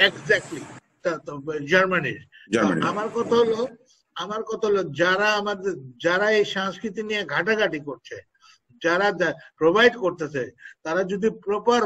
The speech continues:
Speaker 1: ওয়েতে একটু দৃষ্টিটা খুলে যদি ওরকম বোদ্ধা থাকে, এখন যদি আমি সঙ্গীতের জায়গায় যদি এখন কামান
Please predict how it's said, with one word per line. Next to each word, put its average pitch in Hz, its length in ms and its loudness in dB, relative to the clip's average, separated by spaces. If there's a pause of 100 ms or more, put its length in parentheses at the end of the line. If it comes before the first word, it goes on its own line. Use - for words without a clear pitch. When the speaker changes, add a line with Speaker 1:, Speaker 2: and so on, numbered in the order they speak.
Speaker 1:
ওয়েতে 147 420 0 (460)
একটু 202 360 0
দৃষ্টিটা 214 640 0
খুলে 175 540 0 (520)
যদি 180 520 -4
ওরকম 190 340 -4 (100)
বোদ্ধা 190 260 2
থাকে, 123 360 -4 (1080)
এখন 190 280 -4
যদি 208 240 0
আমি 202 420 -2 (380)
সঙ্গীতের 214 580 0
জায়গায় 202 320 4
যদি 202 380 2
এখন 190 240 -2
কামান 202 360 0